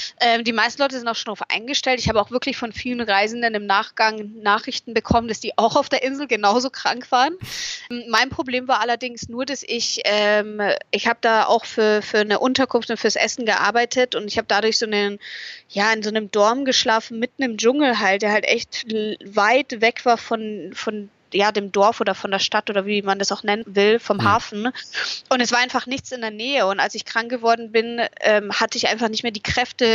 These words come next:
Speaker 1: irgendwo hinzugehen. Ich hatte keine Nummer von jemandem, außer von meinem damaligen, ähm, Reisekumpanen, wo das dann auch deswegen auseinandergegangen ist.
Speaker 2: Hm.
Speaker 1: Und ich habe halt wirklich gedacht, ich werde dehydrieren,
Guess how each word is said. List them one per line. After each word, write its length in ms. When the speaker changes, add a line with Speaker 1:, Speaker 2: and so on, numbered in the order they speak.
Speaker 1:
irgendwo 320
hinzugehen. 540
Ich 120
hatte 160
keine 260
Nummer 240
von 180
jemandem, 500
außer 280
von 160
meinem 220
damaligen, 640
ähm, 300
Reisekumpanen, 1080
wo 120
das 180
dann 220
auch 200
deswegen 540
auseinandergegangen 920
ist. 340
Speaker 2:
Hm. 180
Speaker 1:
Und 240
ich 140
habe 140
halt 180
wirklich 280
gedacht, 340
ich 180
werde 180
dehydrieren, 640